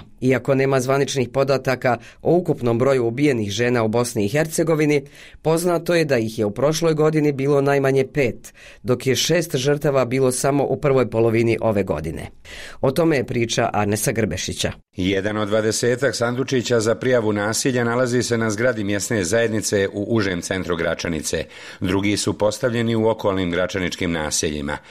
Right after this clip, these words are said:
Speaker 2: Poštanski sandučići su inicijativa lokalnih aktivistkinja koje godinama rade na suzbijanju različitih vrsta nasilja.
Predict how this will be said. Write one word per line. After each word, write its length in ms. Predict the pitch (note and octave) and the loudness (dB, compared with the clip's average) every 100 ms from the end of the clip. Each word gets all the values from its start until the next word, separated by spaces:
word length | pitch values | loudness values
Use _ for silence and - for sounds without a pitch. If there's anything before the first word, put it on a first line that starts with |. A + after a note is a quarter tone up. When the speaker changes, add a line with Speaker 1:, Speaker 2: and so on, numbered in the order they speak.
| - - | -20 -6
Speaker 2:
Poštanski 520 | F2 E2+ F2 - F2 | -6 -4 -6 -6 -4
sandučići 580 | E2 F2+ F#2+ A#2 A#2+ A#2 | -4 -4 -6 -4 -2 -2
su 160 | G#2+ A#2+ | -2 0
inicijativa 640 | A2 G2+ A#2+ - B2+ C3+ | 0 0 -2 0 0 2
lokalnih 540 | G#2+ C#3 A#2+ G2+ F2+ F2 | 2 0 -2 -2 -2 -4
aktivistkinja 760 | - G#2+ A#2+ - C3 B2 A#2 | -4 -2 -2 -2 -2 -2 -2
koje 220 | - A#2 | 0 -2
godinama 480 | G2+ C3 A#2+ F#2 F2+ | 0 0 0 -2 -2
rade 300 | G2 G2 F#2 | -2 -2 -2
na 120 | F#2 | -2
suzbijanju 580 | - F#2 E2+ G2+ G#2 F#2+ | -2 -2 0 0 0 -2
različitih 640 | F2+ F#2 F2+ F2+ F2 E2+ | 0 0 -2 -8 -6 -4
vrsta 300 | D#2 - F#2+ | -2 -4 -4
nasilja. 560 | F2+ F2+ F#2 G#2 D#2+ D2+ | -4 -4 -2 -2 -2 -4